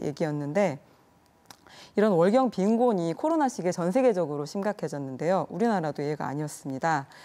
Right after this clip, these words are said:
그 작년에 서울시 청소년 월경용품 보편 지급 운동본부라는 곳에서 이제 조사를 했는데요. 코로나 시기에 여성 청소년 칠십오 퍼센트가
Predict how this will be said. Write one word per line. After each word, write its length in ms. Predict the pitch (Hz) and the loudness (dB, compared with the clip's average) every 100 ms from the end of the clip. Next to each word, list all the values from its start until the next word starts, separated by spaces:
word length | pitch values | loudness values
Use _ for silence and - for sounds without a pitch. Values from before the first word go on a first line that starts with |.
| - - - | -20 -20 -14
그 160 | 139 143 | -12 -8
작년에 560 | 175 185 240 196 170 | -2 2 2 2 0
서울시 400 | 185 285 269 254 | 2 2 2 -2
청소년 500 | 240 330 339 330 285 | -2 -2 0 2 2
월경용품 680 | 180 160 233 262 220 190 196 | 2 2 4 2 0 -2 -2
보편 400 | 170 151 214 214 | -2 -2 -2 -2
지급 340 | 185 160 208 214 | -4 -2 -2 0
운동본부라는 840 | 170 180 170 160 147 151 147 143 | 0 0 0 0 -2 -2 -4 -4
곳에서 420 | 139 135 147 143 | -6 -8 -8 -8
이제 100 | 127 | -8
조사를 400 | 135 143 170 165 | -8 -6 -2 0
했는데요. 640 | 175 190 147 143 170 151 - - - - - | 0 -2 -2 -2 0 0 -4 -14 -20 -20 -16
코로나 340 | - 320 320 254 | -2 2 4 2
시기에 540 | 220 180 202 208 151 | 0 0 2 2 2
여성 240 | 151 214 | 0 -2
청소년 480 | 226 247 240 233 202 | -2 -2 0 0 0
칠십오 460 | 202 302 320 208 147 | 0 -2 0 0 0
퍼센트가 680 | - 220 185 143 165 208 | 2 2 0 0 2 2